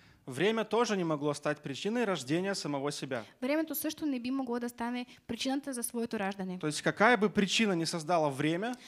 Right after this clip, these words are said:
Speaker 2: Каквато и да е причината за създаването на времето,
Speaker 1: она должна быть вне времени, то есть вечной.
Speaker 2: тя трябва да е извън времето, то есть вечна.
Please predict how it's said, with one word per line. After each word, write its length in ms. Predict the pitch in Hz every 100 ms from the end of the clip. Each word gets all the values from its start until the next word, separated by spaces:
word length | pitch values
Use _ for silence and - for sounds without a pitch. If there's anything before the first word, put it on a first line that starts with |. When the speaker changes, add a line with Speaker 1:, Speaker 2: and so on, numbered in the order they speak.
| -
Speaker 2:
Каквато 420 | - 254 262 262 330
и 20 |
да 120 | 254
е 60 | 254
причината 480 | 240 - 269 277
за 80 | 240
създаването 920 | 220 233 240 254 247 226 214 214 -
на 100 | 202
времето, 380 | 190 220 208 185
Speaker 1:
она 180 | 151 180
должна 260 | 196 190 190
быть 180 | 185 156
вне 220 | 196 190
времени, 400 | 165 190 160 156
то 100 | 170
есть 200 | 170 165
вечной. 460 | 175 - 123 113 - -
Speaker 2:
тя 180 | 285
трябва 260 | 294 302 285
да 60 | 262
е 40 |
извън 300 | 240 247 330
времето, 320 | 247 247 320
то 140 | 359 262
есть 220 | 294 233
вечна. 420 | 247 240 202